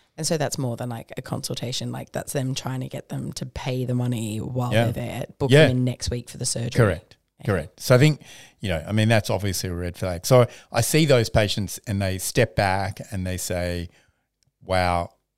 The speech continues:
Speaker 2: uh, I, now I can see it," and they're not actually, um, a surgeon, and then they come for a consultation about the same problem.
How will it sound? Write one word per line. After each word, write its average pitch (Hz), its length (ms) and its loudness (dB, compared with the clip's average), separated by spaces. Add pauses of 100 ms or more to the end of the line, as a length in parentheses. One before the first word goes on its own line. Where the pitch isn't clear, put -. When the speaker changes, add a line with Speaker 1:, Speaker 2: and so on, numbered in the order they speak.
(280)
Speaker 2:
uh, 85 280 -4 (420)
I, 95 100 2
now 101 300 4
I 95 80 2
can 95 200 -2
see 92 360 -4
it," 90 180 -6
and 87 300 -6
they're 92 120 -2
not 90 220 -4
actually, 87 540 -6 (500)
um, 85 600 -6 (160)
a 107 60 -10
surgeon, 92 600 -2 (140)
and 92 160 -4
then 85 260 -6
they 92 100 -6
come 90 280 -4
for - 140 -14
a - 20 -10
consultation 95 840 -6
about 135 280 4
the - 60 -4
same 101 220 2
problem. 92 400 -2